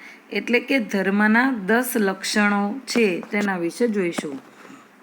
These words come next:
સંસ્કૃતનું ધાર્મિક સાહિત્ય શ્રુતિ અને સ્મૃતિ એમ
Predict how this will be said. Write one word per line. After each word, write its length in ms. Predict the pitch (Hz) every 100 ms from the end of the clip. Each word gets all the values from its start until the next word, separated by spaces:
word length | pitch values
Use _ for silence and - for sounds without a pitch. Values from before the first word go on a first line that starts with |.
| - - - - - _ _ _ _ _ - - _ _ - - - - _ - - _ _ -
સંસ્કૃતનું 880 | - 233 233 - 247 262 262 262 247
ધાર્મિક 680 | 214 196 190 214 240 233 240
સાહિત્ય 720 | - 190 185 190 - 196 185 208 240 - - - - - -
શ્રુતિ 560 | - 233 254 - 294 302 -
અને 280 | 214 220 233
સ્મૃતિ 680 | 262 - 220 214 208 208 170 170 - - - -
એમ 180 | 190